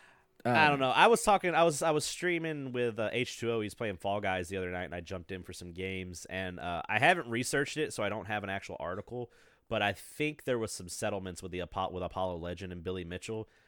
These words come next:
Speaker 2: but they were in Billy Mitchell's favor, which kinda sucks.
Speaker 1: That does
Speaker 2: So.
Speaker 1: suck. I, I'm curious to see, like, not to say that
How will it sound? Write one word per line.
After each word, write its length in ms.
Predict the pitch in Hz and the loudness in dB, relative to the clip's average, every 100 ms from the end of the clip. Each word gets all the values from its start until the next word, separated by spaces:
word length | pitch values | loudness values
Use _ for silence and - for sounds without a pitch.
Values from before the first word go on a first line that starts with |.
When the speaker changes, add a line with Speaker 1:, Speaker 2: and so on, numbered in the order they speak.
| _ - | _ -6
Speaker 2:
but 140 | 110 | -2
they 120 | 113 | 0
were 120 | 107 98 | 0 -2
in 220 | 95 92 | -4 -4
Billy 240 | 95 101 | -4 -4
Mitchell's 400 | 90 92 - 85 | -4 -6 -8 -10
favor, 520 | - 85 90 107 127 110 - | -8 -4 -2 -2 -4 -6 -12
which 180 | 87 | -10
kinda 220 | - 85 76 | -8 -8 -6
sucks. 440 | 85 85 - - | -6 -6 -8 0
Speaker 1:
That 180 | 143 135 | 4 4
does 200 | - 131 76 | 6 4 2
Speaker 2:
So. 60 | 120 107 | -2 -2
Speaker 1:
suck. 160 | - | 0
I, 180 | 107 135 | 2 4
I'm 180 | 151 185 | 4 2
curious 400 | 165 262 294 254 | 2 2 2 0
to 40 | 147 | -2
see, 380 | - 190 170 - | -2 0 0 0
like, 220 | 165 151 165 | 0 2 6
not 240 | 214 220 | 4 4
to 60 | 175 | 0
say 300 | - 160 151 | 6 8 8
that 380 | 135 123 120 | 6 4 2